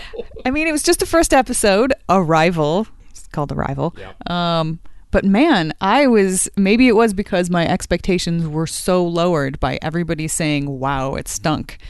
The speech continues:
Speaker 2: Mm-hmm.
Speaker 1: Um, I think, I think it helped that it was vastly, vastly different from the original series.
Speaker 2: Yeah, that's, I think, helped me separate it from the, uh, bonkers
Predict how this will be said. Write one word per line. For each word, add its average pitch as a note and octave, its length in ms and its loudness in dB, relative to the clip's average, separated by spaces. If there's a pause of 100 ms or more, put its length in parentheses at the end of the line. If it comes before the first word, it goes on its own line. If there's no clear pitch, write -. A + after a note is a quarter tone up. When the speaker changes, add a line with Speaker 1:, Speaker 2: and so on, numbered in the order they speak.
(120)
Speaker 2:
Mm-hmm. G3+ 100 -12
Speaker 1:
Um, C#3+ 340 -6 (380)
I F3+ 80 0
think, - 340 -2 (100)
I G3+ 60 0
think A#3 160 4
it G#3+ 60 2
helped G3+ 280 2
that E3 240 2
it G3+ 160 4
was F3+ 360 2 (400)
vastly, C#3 920 -4 (260)
vastly C#3 580 -4
different - 500 -8 (160)
from C#3+ 360 -6
the C3+ 200 -4
original B2+ 300 -8
series. - 440 -12 (140)
Speaker 2:
Yeah, F#2+ 220 -4 (100)
that's, A2 200 -2
I A2+ 80 2
think, - 360 -4
helped G#2 240 -2
me G2+ 120 -2
separate G2 440 -2
it E2+ 100 -6
from F#2 320 -2
the, F2 260 -4
uh, E2 160 -4
bonkers F#2 760 -2